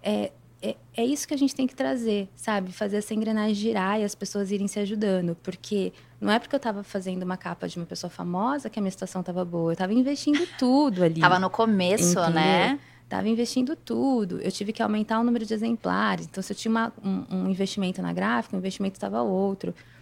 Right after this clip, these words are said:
Speaker 1: Eu tinha, é, o, o evento que eu fiz não deu lucro, ele deu prejuízo. Mas não foi um... Eu, eu levo como prejuízo financeiro, mas um investimento em autoridade gigantesco,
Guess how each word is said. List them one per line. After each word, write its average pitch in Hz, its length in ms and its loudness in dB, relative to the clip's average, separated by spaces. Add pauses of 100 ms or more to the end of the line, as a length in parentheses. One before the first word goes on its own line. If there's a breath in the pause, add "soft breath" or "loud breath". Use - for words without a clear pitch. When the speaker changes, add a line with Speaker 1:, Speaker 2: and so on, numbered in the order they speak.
(240 loud breath)
Speaker 1:
Eu 190 100 -2
tinha, 214 320 -2 (180)
é, 185 220 0
o, 196 320 0
o 196 60 2
evento 220 340 0
que - 80 -6
eu 185 60 -2
fiz 233 240 -4
não 269 200 2
deu 214 260 2
lucro, 180 340 -2
ele 175 80 -4
deu 180 120 0
prejuízo. 202 840 -2 (260 soft breath)
Mas 196 140 0
não 226 100 4
foi 277 220 2
um... 320 80 -2 (160)
Eu, 202 180 -2 (220)
eu 202 100 -2
levo 233 320 2
como 226 540 2
prejuízo 202 400 0
financeiro, 220 760 0
mas 220 320 2
um 233 60 2
investimento 233 640 0
em 254 40 2
autoridade 226 580 0
gigantesco, 247 720 -2